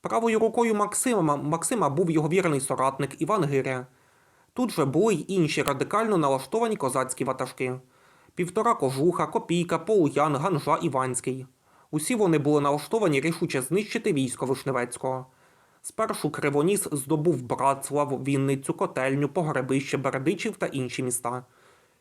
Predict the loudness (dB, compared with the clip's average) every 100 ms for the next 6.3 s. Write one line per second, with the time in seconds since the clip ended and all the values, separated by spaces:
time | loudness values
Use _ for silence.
0 | -4 0 0 0 2 4 6 6 4 2
1 | 0 2 0 0 -8 -2 2 2 2 2
2 | 4 2 4 4 4 2 0 0 0 0
3 | 0 -2 -4 -4 -4 _ -20 -14 -6 -4
4 | -2 0 2 4 2 2 -4 -4 -2 0
5 | 2 2 2 0 0 2 2 2 2 0
6 | 0 0 -2